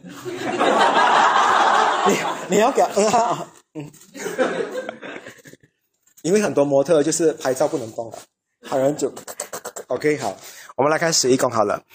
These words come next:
十一宫的话呢，难，更难了嘛。刚才那个，呃，你被看见，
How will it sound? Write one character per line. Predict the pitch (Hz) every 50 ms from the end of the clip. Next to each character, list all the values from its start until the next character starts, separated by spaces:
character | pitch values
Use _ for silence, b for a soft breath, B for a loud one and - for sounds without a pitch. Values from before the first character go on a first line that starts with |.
| B B B B B B -
十 | - - 185 208
一 |
宫 | 220 226 185 170
的 | 156
话 | 151 - 190 180
呢， | 160 143 139
难， | 135 131 123 117 107 101 107 117 143 - _ _ - - -
更 | - 165 165
难 | 151 127 120 127
了 | 120 110
嘛。 | 110 110
刚 | 110 - 139
才 | 143
那 | 160 165
个， | 160 175 165 156 147 139 - -
呃， | - 117 117 117 113 117 120
你 | 127 131 127
被 | - 175 170
看 | 165 - 170 156 151
见， | - 156 147 131 117 110